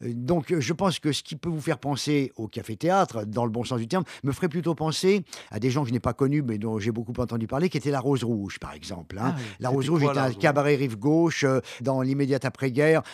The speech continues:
Speaker 1: dans lequel il y avait les frères Jacques, Yves Robert,
Speaker 2: Ah,
Speaker 1: Rosy
Speaker 2: c'est ça,
Speaker 1: Vart,
Speaker 2: c'est ça,
Speaker 1: euh,
Speaker 2: c'est ça, oui.
Speaker 1: et cetera. Les Greniers Hussenot aussi ont été une compagnie qui travaillait un petit peu dans cet esprit-là. Et, et je pense que ce qui f-, donne cette vivacité aussi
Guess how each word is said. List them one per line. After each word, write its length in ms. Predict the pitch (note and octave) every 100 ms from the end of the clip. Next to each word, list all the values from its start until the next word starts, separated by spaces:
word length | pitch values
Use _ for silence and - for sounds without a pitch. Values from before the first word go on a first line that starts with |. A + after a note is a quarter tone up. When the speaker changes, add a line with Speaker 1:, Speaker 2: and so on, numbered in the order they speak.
| -
Speaker 1:
dans 120 | A#2+
lequel 280 | A#2+ D3+ C3
il 20 |
y 40 |
avait 140 | A#2+ C3
les 120 | C3
frères 280 | - C#3 A2+
Jacques, 400 | A#2+ C#3 C#3 B2+
Yves 140 | G#2+
Robert, 460 | G#2+ C3 C3+ C#3+ C#3
Speaker 2:
Ah, 60 | A2+
Speaker 1:
Rosy 160 | B2+ B2
Speaker 2:
c'est 60 |
ça, 60 | B2
Speaker 1:
Vart, 320 | C#3 C#3+ D3 A2
Speaker 2:
c'est 60 |
ça, 60 | B2+
Speaker 1:
euh, 100 | A#2+
Speaker 2:
c'est 60 |
ça, 60 | A2+
oui. 100 | A2+
Speaker 1:
et 40 |
cetera. 240 | B2+ D3+ G3 - -
Les 160 | C3 C#3
Greniers 320 | A#2+ D#3 D#3+
Hussenot 440 | F#3 - E3+ F3
aussi 280 | C#3 A2+ C3+
ont 80 | B2+
été 160 | A#2+ B2+
une 100 | A#2
compagnie 400 | B2+ C3 C#3 C3
qui 140 | B2
travaillait 420 | - C3 C3 B2+
un 60 | C3
petit 160 | A#2
peu 160 | A2+ C3+
dans 100 | B2
cet 200 | A2+ A#2
esprit-là. 500 | A#2+ - A#2 A2 F#2+ - - -
Et, 220 | C#3 D3
et 20 |
je 120 | B2+
pense 200 | E3+ F3
que 140 | - D3
ce 100 | -
qui 140 | E3+
f-, 160 | C#3 C3+
donne 260 | B2 E3
cette 240 | C3+ C3+ A2+
vivacité 480 | E3 D#3+ D3+ -
aussi 460 | D3 B2 - C3+ B2